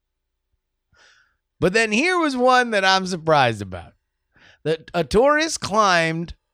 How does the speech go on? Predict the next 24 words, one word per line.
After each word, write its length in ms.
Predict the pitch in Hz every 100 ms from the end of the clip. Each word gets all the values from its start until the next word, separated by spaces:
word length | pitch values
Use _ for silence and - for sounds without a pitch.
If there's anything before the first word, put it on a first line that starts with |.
| _
the 140 | - 156
Mayan 540 | 156 180 220 240 240
temple 560 | 185 196 160 135 135 -
at 240 | 143 139
Mex-, 320 | 139 160 185 156
at 120 | 143
the 40 |
Mexico 420 | 139 190 - 202
Pavilion 520 | 202 170 156 175 170 160
at 100 | 147
Epcot, 400 | 143 - 135 131
and 120 | 131
it 60 |
was 140 | 131 139
caught 300 | - 143 135
on 160 | 123
camera. 500 | 113 117 95 82 87 - _ _ _ _ _ _ _ _ _ -
I'm 140 | 127
not 200 | 190 220
gonna 200 | 233 254
lie 220 | 220 190
to 60 | 165
you 140 | 151
guys. 560 | 143 135 127 123 120 -